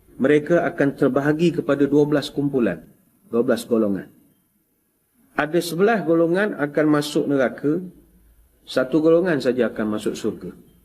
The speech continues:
Sebelas golongan yang masuk neraka, penampilan mereka begitu mengerikan. Pertama, satu kumpulan, semua grup ni tak ada kaki, tak ada tangan.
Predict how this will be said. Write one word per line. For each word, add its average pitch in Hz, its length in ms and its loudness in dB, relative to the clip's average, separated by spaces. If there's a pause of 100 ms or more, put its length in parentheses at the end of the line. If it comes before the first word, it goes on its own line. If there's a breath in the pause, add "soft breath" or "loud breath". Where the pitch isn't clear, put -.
(1400)
Sebelas 208 400 2
golongan 190 400 4
yang 185 160 4
masuk 170 320 2
neraka, 165 560 2 (320)
penampilan 156 640 4
mereka 156 400 2
begitu 160 560 2
mengerikan. 135 640 0 (1300)
Pertama, 175 720 4
satu 151 320 0
kumpulan, 180 720 0 (160)
semua 240 800 6
grup 214 320 4
ni 233 480 2
tak 156 240 2
ada 180 80 2
kaki, 185 480 -2
tak 165 160 0
ada 151 80 -2
tangan. 113 320 -2